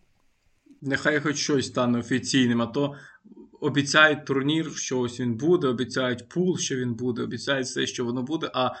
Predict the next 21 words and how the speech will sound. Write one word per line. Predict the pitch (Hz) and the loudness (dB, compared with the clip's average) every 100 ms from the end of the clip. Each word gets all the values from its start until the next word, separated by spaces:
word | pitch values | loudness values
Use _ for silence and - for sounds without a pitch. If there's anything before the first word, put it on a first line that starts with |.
| - - _ | -16 -20 _
коли, | - 131 123 160 220 196 - _ _ _ _ _ - | -6 -2 2 2 2 -2 -8 _ _ _ _ _ -4
чи | - | -2
буде, | 127 120 180 214 131 113 | 0 0 2 2 0 -4
це | - 131 | -4 -4
ж, | 123 - - 127 | -4 -6 -6 -6
е, | 123 | -6
дуже | 120 131 120 | -6 -6 -6
складно. | 110 - 110 107 110 107 - _ _ | -8 -8 -8 -8 -10 -16 -20 _ _
Я | - 160 | 4 6
не | 160 | 6
знаю, | 147 170 - | 6 6 6
про | - | 0
що | 135 | -6
там | 127 123 | -4 -4
говорити. | 135 160 190 151 | 0 2 2 2
Ось, | - - - _ - | -4 -10 -20 _ -6
е, | 135 131 123 - - - - | -2 -2 -2 -8 -20 -20 -6
мені | 151 147 156 151 - - | 0 2 2 0 -4 -10
робити | 143 143 131 151 156 | -4 -2 0 2 4
матч, | 147 151 147 - | 6 6 4 2
е, | 147 139 | 4 4